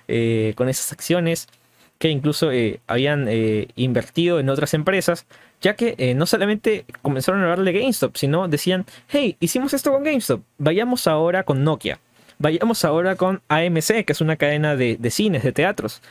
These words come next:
"Eh, hagamos esto con BlackBerry". O sea, agarraron empresas que ya estaban muriendo y de que la bolsa se estaba aprovechando para, pues, eh, comprar sus acciones y elevar su valor. Ahora, <laughs> esto también es totalmente legal, ya que, pues,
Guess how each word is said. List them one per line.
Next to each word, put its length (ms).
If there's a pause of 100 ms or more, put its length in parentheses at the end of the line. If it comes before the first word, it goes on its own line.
(260)
"Eh, 220
hagamos 400
esto 240
con 200
BlackBerry". 720 (280)
O 80
sea, 140
agarraron 380
empresas 400
que 120
ya 20
estaban 320
muriendo 600 (100)
y 160
de 80
que 120
la 120
bolsa 260
se 80
estaba 220
aprovechando 640 (840)
para, 340 (280)
pues, 300
eh, 440 (560)
comprar 320
sus 160
acciones 380
y 20
elevar 300
su 140
valor. 300 (640)
Ahora, 440
<laughs> 40
esto 440
también 360
es 180
totalmente 460
legal, 320
ya 140
que, 160
pues, 240